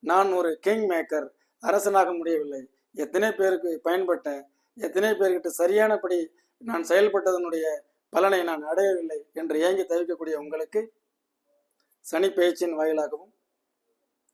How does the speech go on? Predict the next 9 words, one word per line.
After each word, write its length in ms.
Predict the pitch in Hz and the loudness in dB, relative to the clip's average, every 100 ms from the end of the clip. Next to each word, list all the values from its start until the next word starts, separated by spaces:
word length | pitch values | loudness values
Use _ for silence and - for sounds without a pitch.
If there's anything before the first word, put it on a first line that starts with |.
| _ _ _ | _ _ _
இந்த 160 | 220 165 139 | 0 2 4
குரு 140 | 180 214 | 4 4
டிரான்சிட் 440 | 190 190 190 185 - | 2 0 0 -2 -2
ஆகி 160 | 151 330 - _ _ _ | -2 -4 -12 _ _ _
உங்க 120 | - 151 | -2 6
ராசியை 320 | 170 185 202 202 170 | 6 8 6 4 2
பார்ப்பதால், 460 | 160 - 147 143 147 _ _ - | 0 -2 -4 -4 -6 _ _ -2
அதி 160 | 156 180 - 147 | 2 2 2 0
அற்புதமான 580 | 151 - 208 180 165 | 0 2 2 4 2